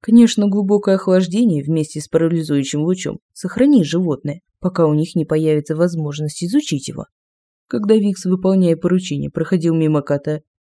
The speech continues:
Синбад так старался уклониться от него, что встал на задние лапы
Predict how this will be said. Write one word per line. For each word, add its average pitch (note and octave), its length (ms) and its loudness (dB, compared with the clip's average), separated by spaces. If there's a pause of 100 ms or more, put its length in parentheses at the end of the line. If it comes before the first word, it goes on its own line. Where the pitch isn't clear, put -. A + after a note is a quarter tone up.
Синбад F#3+ 480 0
так F3 140 0
старался F3 460 0
уклониться D#3 480 0
от D3+ 100 -12
него, D3 340 -6
что - 240 -8
встал G3 280 0
на G3 140 2
задние F#3 380 2
лапы D#3 300 -2